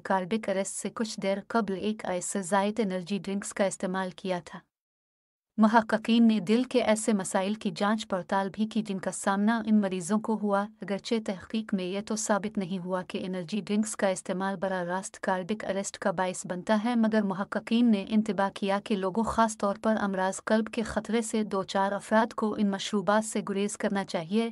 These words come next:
या कम अज़ कम मिकदार का इस्तेमाल करना चाहिए। उन्होंने बताया कि अगरचे एनर्जी ड्रिंक के इस्तेमाल से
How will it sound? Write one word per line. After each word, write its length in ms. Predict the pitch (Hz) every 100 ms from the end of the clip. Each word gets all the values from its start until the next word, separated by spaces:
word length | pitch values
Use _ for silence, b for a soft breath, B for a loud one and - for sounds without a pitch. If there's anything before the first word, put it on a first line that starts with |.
| 220 208
या 80 | 196
कम 260 | 220 214
अज़ 140 | 214 -
कम 160 | 226 220
मिकदार 400 | 180 165 214 220
का 140 | 220
इस्तेमाल 440 | 190 - 196 202 220
करना 280 | 220 202 185
चाहिए। 420 | 180 160 175 175 _ _ _ _ _ _ _ _ _ _ 220
उन्होंने 340 | 214 226 214
बताया 380 | 185 196 190 190
कि 160 | -
अगरचे 440 | 208 190 196 - 240
एनर्जी 440 | 208 196 170 214
ड्रिंक 280 | 214 202 254 254
के 100 | 196
इस्तेमाल 480 | - 196 190 214
से 240 | 262 247